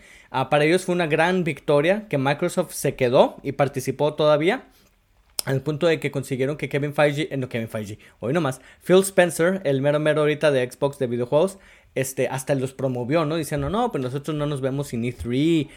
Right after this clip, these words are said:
Eso fue en parte porque les pidieron, "Hey, por favor, di que somos importantes para que no se nos escapen más developers, este, más perso-, ca-, casas, ¿no?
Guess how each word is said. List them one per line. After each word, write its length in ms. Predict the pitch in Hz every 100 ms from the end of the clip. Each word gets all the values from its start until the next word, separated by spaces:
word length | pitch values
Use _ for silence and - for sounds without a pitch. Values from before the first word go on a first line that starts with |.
| -
Eso 180 | 135 190
fue 140 | 190
en 80 | 185
parte 320 | 165 160 185
porque 240 | 185 147 135
les 160 | 120
pidieron, 520 | - 120 143 151 120 107
"Hey, 160 | 151 156
por 140 | 123
favor, 320 | - 110 120
di 140 | 139 143
que 120 | 160
somos 260 | 147 151 147
importantes 680 | 131 98 180 208 165 143 - - -
para 160 | 135
que 80 | 135
no 100 | 131
se 120 | 135
nos 180 | 156 143
escapen 420 | 120 143 131 147
más 180 | 139 143
developers, 560 | 139 135 156 139 117 117
este, 200 | 110 120
más 180 | 123 -
perso-, 380 | 131 - 113
ca-, 200 | - -
casas, 360 | - 147 127 117
¿no? 220 | 156 196